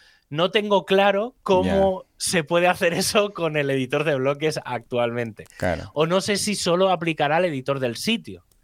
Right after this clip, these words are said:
Speaker 1: Claro, no, no, por eso digo que no tengo muy claro eso. Entonces, eh, lo he visto,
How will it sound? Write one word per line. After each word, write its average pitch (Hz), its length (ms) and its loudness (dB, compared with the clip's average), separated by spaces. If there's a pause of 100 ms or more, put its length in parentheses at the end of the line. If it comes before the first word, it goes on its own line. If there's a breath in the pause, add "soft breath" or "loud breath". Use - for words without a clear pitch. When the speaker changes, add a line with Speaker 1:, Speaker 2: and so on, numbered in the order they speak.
(540)
Speaker 1:
Claro, 156 280 0
no, 160 160 0
no, 147 260 -8
por 151 160 -2
eso 196 160 -2
digo 156 240 0
que 143 80 -4
no 160 120 -4
tengo 214 180 -2
muy 185 180 -2
claro 180 600 0
eso. 107 480 -4
Entonces, 123 400 0 (580 loud breath)
eh, 180 220 2
lo 170 160 2
he 196 60 4
visto, 247 600 -4